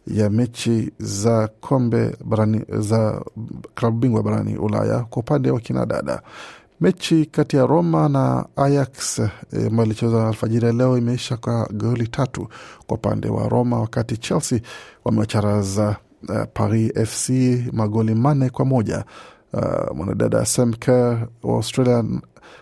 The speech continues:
akiingia kambani mara tatu katika dakika ya thelathini, th-, arobaini na nane na hamsini na tano, lakini goli la mwisho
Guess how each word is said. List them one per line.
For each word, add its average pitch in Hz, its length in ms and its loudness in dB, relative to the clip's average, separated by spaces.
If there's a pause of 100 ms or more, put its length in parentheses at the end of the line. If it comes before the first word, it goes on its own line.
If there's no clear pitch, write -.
(120)
akiingia 123 380 2
kambani 123 480 2
mara 117 220 2
tatu 170 400 -2
katika 123 300 -4
dakika 120 220 -2
ya 117 60 0
thelathini, 117 600 0 (420)
th-, - 500 -8
arobaini 110 260 0
na 113 60 0
nane 117 360 2 (420)
na 131 100 0
hamsini 135 340 -2
na 127 40 2
tano, 120 300 2
lakini 107 360 -2
goli 117 180 -2
la 117 60 -2
mwisho 117 360 -2